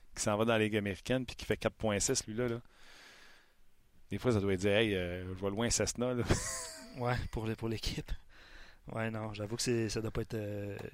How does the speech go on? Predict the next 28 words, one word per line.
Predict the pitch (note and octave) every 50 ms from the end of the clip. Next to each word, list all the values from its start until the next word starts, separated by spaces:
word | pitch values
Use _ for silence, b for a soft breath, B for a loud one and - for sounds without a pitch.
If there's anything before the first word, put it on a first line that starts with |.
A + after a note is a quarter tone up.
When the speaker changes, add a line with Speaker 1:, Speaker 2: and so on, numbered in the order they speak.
| - - -
Speaker 2:
évident. | C3+ C3 A#2+ A2+ A#2+ C3+ D#3 E3
Puis, | D#3+ C#3+ C3 B2
il | A#2+
faut, | A2+ - - - - -
comme | - C3 C3
Marc | C3 C3 C3+ C3 C3+
l'a | C3 A#2+
dit, | A2+ A#2+
il | C3+ -
faut | - -
Speaker 1:
Les | A#2 A2+
petits | A2 - -
sandwichs | - A#2 A2 A2 A2 G#2+ G#2 - -
frais, | - B2+ C3
tu | - - G#2+
rentres, | A2 A#2 C3 C3 - A#2+
là, | B2 A#2+ A#2+ A2+
Speaker 2:
t'es | G#2+ G#2 G#2
un | C#3
Speaker 1:
euh, | C3 C3
Speaker 2:
petit | G2+ -
professionnel, | C#3 C#3 C#3 D3 C#3 - D3+ C3+ C#3 C3+ D3 E3 D#3+
t'as | D#3
pas | - C#3
le | B2+
choix, | - - C3 B2+ - - - - -
tu | - C3+ C3
sais. | C3